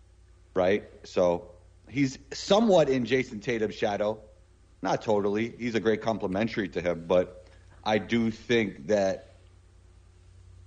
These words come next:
he's on the upward swing while A D looks like he's on the downward spiral. As of now, I hope he could come back strong, but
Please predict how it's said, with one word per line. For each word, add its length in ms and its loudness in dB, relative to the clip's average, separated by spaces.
he's 240 -2
on 160 4
the 120 2
upward 360 0
swing 380 2
while 200 2
A 160 0
D 180 -2
looks 260 0
like 160 0
he's 160 -4
on 240 -2
the 80 -6
downward 480 -4
spiral. 640 -4
As 260 0
of 140 0
now, 440 2
I 140 -2
hope 180 0
he 80 -4
could 140 -10
come 220 -2
back 260 0
strong, 460 2
but 240 2